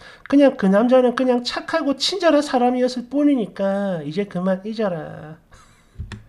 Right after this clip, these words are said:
되겠으니? 그게요. 저희 두 사람 사이에 워낙 사적인 게 많아서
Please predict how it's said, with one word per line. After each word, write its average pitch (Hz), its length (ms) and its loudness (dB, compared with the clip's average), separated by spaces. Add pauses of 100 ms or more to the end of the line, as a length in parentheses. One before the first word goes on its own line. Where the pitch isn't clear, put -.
(140)
되겠으니? 220 640 -6 (420)
그게요. 233 880 2 (200)
저희 226 280 0
두 180 120 -10
사람 240 300 0
사이에 226 760 -4
워낙 262 440 2
사적인 294 440 -2
게 262 100 2
많아서 220 800 0